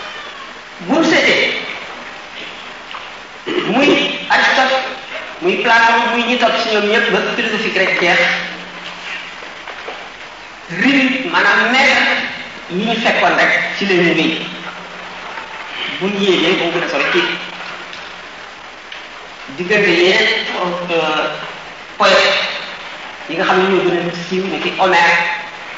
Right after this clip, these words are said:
ñu def Odyssée, danañ gis ne influencé na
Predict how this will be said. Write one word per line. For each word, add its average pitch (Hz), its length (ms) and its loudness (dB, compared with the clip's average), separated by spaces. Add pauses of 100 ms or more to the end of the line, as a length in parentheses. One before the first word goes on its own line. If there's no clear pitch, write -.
(220)
ñu - 80 -6
def - 300 -4
Odyssée, 180 400 -4 (2250)
danañ 185 300 2
gis - 140 -2
ne 208 120 2 (1400)
influencé 214 840 4
na 165 140 6